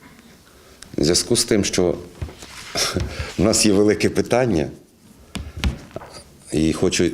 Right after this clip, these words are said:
всім, хто за-, штрафні санкції непомірні вел-, непомірно великі.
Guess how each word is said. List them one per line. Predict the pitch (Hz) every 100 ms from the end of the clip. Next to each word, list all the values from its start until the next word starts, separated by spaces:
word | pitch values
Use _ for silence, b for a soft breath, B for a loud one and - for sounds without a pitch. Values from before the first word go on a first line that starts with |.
| - -
всім, | - 107 85
хто | - 73
за-, | 73 - - - - - - - - - - B B B B B -
штрафні | - 92 95 107
санкції | - 120 135 - 92 71 - - - - -
непомірні | 85 82 92 101 117 120
вел-, | 113 117 98 95 - -
непомірно | 82 101 101 113 107 85 69
великі. | - 65 53 -